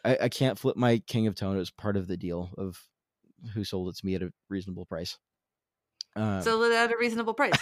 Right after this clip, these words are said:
Speaker 1: <laughs>
Speaker 2: Sell it at a reasonable price. <laughs>
Speaker 1: Um, anyway, so I or-, I ordered it, and all, there's all the used prices. The cheapest one I could find on Reverb was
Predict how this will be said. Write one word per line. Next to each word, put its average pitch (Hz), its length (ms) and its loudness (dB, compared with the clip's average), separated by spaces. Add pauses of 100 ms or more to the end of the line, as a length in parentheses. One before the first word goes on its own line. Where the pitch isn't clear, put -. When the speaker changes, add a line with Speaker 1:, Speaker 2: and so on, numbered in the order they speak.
(100)
Speaker 1:
<laughs> - 280 4
Speaker 2:
Sell 233 340 6
it 240 100 6
at 233 100 6
a 226 40 -2
reasonable 233 360 2
price. 233 480 0
<laughs> - 340 -10
Speaker 1:
Um, 104 500 8 (800)
anyway, 190 160 12
so 151 200 12
I 151 200 12
or-, 160 360 12
I 143 80 12
ordered 151 400 8
it, 131 140 8
and 123 160 6
all, 156 240 12
there's 143 260 10
all 131 140 8
the 120 100 8
used 127 240 6
prices. 113 380 6
The 104 80 0
cheapest 190 420 4
one 135 120 10
I 117 40 10
could 110 280 -2
find 127 420 4
on 104 200 2
Reverb 117 480 2
was 104 380 4